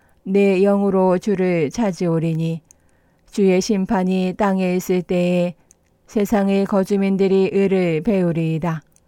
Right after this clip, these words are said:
사악한 자는 호의를 입을지라도 의를 배우려 하지 아니하고 곧바른 땅에서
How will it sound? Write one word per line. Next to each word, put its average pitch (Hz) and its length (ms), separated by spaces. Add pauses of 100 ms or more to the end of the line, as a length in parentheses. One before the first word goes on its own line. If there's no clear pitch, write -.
(680)
사악한 185 640
자는 185 360
호의를 196 500
입을지라도 180 920 (380)
의를 190 400
배우려 190 440
하지 185 460
아니하고 170 720 (720)
곧바른 190 580
땅에서 190 720